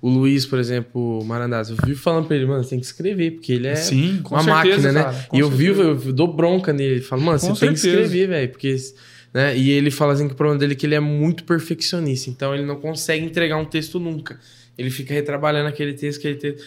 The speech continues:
Speaker 1: Vo-, você tem, tipo, você faz a estrutura, depois você fica repassando ela,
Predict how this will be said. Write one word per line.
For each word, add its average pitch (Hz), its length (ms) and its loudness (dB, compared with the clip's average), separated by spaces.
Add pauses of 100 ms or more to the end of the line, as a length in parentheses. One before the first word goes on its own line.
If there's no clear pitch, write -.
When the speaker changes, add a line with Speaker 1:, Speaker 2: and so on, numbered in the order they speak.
(140)
Speaker 1:
Vo-, 139 300 -6
você 143 300 -2
tem, 156 300 0
tipo, - 220 -8
você 127 280 -6
faz 156 480 0
a - 20 -4
estrutura, 147 540 -4
depois 156 240 -6
você 143 80 -6
fica 143 160 -10
repassando 139 720 -6
ela, 185 360 0